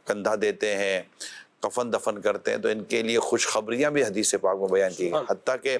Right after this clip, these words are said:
Speaker 1: मोमिन जिसका जनाजा है उसके लिए सबसे पहली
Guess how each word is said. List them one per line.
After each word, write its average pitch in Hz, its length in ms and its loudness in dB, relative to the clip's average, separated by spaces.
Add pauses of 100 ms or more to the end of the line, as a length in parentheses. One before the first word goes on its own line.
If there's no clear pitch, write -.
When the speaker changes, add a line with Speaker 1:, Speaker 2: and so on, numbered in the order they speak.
(140)
Speaker 1:
मोमिन 120 920 2
जिसका 117 260 2
जनाजा 110 500 2
है - 220 2 (840)
उसके 151 600 0
लिए 131 300 2
सबसे 131 380 2
पहली 131 580 2